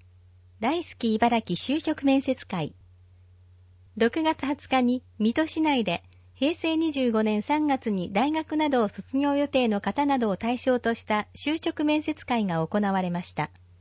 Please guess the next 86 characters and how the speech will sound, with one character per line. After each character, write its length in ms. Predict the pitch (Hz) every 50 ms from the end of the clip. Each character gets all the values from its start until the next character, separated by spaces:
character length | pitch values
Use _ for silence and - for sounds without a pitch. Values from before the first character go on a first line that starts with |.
| - - - - - - - - - - - - - -
午 120 | - 226 240
前 220 | 240 285 302 302
中 180 | 302 - 294 294
に 160 | 285 285 269
は 220 | 247 226 208 208 - -
身 120 | - 196 208
だ 120 | 254 285
し 100 | - -
な 140 | 285 285 285
み 80 | 285
の 100 | 262 269 269
指 180 | - - 233
導 140 | 262 262 254 240
や 180 | 240 240 240 -
発 300 | - - 233 220 - -
声 160 | 302 302 302
練 160 | 311 311 330
習 240 | 311 - 285 277 269
な 160 | 254 233 220
ど 100 | 220 202
の 220 | 190 180 180 - - -
プ 100 | - 233
レ 120 | 233 294 311
セ 140 | - 330 320
ミ 120 | 320 302
ナ 220 | 285 254 226 185
ー 0 |
を 180 | 170 170 165 160
行 140 | - - 214 214 208 196
い、 160 | 185 180 208 - - - - -
午 120 | 214 269 330
後 100 | 349 330
か 140 | 311 - 269
ら 120 | 254 233
は 220 | 196 190 185 196 - -
七 240 | - 202 226 277 311
十 140 | 302 320 311
社 240 | 294 - - 294 285
以 100 | 294 294
上 180 | - 285 269
の 140 | 262 233 220
会 220 | 220 - 233 247 240
社 120 | - 240
が 200 | 226 220 214 226 220
集 120 | - -
ま 160 | 233 233 226
り 160 | 208 208 196 -
面 220 | - 202 247 285
接 240 | 285 - 269 - 262
が 220 | 254 247 233 220 214
行 140 | - 220
わ 200 | 214 220 208 202
れ 100 | 196 196
ま 140 | 185 185 202
し 80 | - -
た。 200 | - - - - - - - - - - - - - - - - - - -
リ 140 | 196 214 220
ク 120 | - 311
ル 100 | 311 311
ー 40 | 311
ト 120 | - 302
ス 120 | 294 - 302
ー 80 | 294
ツ 120 | 285 - 254
の 120 | 247 233
若 240 | 226 214 220 - 269
者 220 | 277 277 285 285
た 120 | 277 262 247
ち 140 | - 240 214
が 180 | 202 190 190 185
緊 280 | - - 262 294 320
張 200 | - 330 311 320
し 120 | 302 - -
た 160 | 302 285 277
面 100 | 277 277
持 160 | 277 277 285
ち 120 | - 269
で 180 | 247 247 247 240
面 200 | - 214 233 254
接 260 | 240 - 240 - - 226
に 180 | 220 214 208
挑 100 | 196 220
み 140 | 220 214 202
ま 100 | 196 190
し 120 | - -
た。 160 | - 170 -